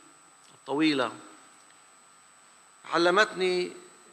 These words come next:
شيئًا واحدًا عن الحركة المسكونية، التي هي برأيي من أهم الحركات الموجودة في الكنيسة وفي تاريخ الكنيسة منذ البداية.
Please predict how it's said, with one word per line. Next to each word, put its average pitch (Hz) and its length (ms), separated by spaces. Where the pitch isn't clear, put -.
شيئًا 185 380
واحدًا 151 600
عن 143 140
الحركة 151 500
المسكونية، 165 760
التي 175 340
هي 185 260
برأيي 151 640
من 165 200
أهم 190 520
الحركات 151 760
الموجودة 147 540
في - 100
الكنيسة 151 520
وفي 147 260
تاريخ 160 360
الكنيسة 143 720
منذ 139 560
البداية. 120 500